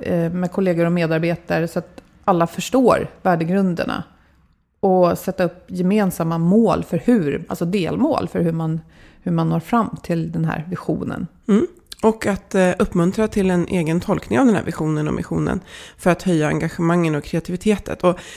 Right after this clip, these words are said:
Speaker 2: det här är ju verkligen något man måste <laughs> jobba med, för det är lätt att, och lätt att skriva, så att det här behöver man ju faktiskt, det behöver man lägga tid på. Men också att just ta in, hämta in råd från medarbetare och inkludera dem i att ta fram nya organisationsmål, för
Speaker 1: Mm.
Speaker 2: det kan man behöva.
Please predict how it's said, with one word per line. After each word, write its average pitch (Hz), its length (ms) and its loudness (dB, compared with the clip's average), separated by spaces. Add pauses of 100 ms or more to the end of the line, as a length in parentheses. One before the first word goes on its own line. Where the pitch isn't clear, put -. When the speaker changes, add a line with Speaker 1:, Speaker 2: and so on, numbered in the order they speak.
(320)
Speaker 2:
det 185 140 2
här 226 200 4
är 208 80 6
ju 185 180 6
verkligen 170 320 2
något 160 120 -2
man 165 120 2
måste 180 280 0
<laughs> 185 100 2
jobba 220 320 8
med, 175 220 6
för 196 120 4
det 185 80 8
är 196 60 10
lätt 214 280 2
att, 175 100 4
och 180 240 4
lätt 214 260 4
att 180 80 2
skriva, 170 480 4
så 180 100 -6
att - 40 -16
det 202 60 0
här 202 120 0
behöver 185 220 4
man 160 100 2
ju 151 60 -2
faktiskt, - 440 -10
det 190 100 -4
behöver 170 140 0
man 156 80 0
lägga - 180 -4
tid 175 280 -4
på. 175 120 -4
Men 190 180 4 (480)
också 190 520 6 (180)
att - 340 -2
just 196 220 -2
ta 202 120 4
in, 247 220 6
hämta 202 320 2
in 190 140 4
råd 240 440 4
från 180 220 2
medarbetare 160 500 0
och 165 40 2
inkludera 190 540 2
dem 139 160 0
i 151 100 0
att 160 120 -2
ta 175 100 -4
fram 202 440 4
nya 208 480 4 (180)
organisationsmål, 147 880 -2 (120)
för 220 80 0
Speaker 1:
Mm. 208 120 8
Speaker 2:
det 175 60 4
kan 285 80 2
man 262 120 2
behöva. 202 340 -2